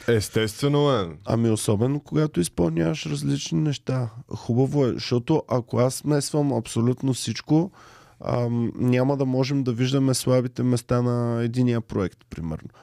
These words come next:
Speaker 2: Ако смесвам софийския и пловдивския комеди клуб, няма да виждаме къде са слабите места на пловдивския и той ще завлича софийския надолу.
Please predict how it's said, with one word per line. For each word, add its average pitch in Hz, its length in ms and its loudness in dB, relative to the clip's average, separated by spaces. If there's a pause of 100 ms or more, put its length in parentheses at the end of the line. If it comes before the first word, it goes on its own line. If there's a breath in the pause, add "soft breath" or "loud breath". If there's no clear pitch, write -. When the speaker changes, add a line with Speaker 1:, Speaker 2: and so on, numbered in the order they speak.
Speaker 2:
Ако - 200 -6
смесвам 113 440 -2
софийския - 500 -6
и 101 40 -4
пловдивския 92 640 -4
комеди 82 420 -6
клуб, - 320 -4 (500 loud breath)
няма 110 320 0
да 107 80 -2
виждаме 113 520 0
къде 110 300 0
са - 100 -4
слабите 107 500 -2
места 107 340 -2
на 104 120 -2
пловдивския 98 840 -4
и 135 400 -2 (400 loud breath)
той 131 140 2
ще 131 160 -2
завлича 127 540 0
софийския 127 600 -2
надолу. 110 400 0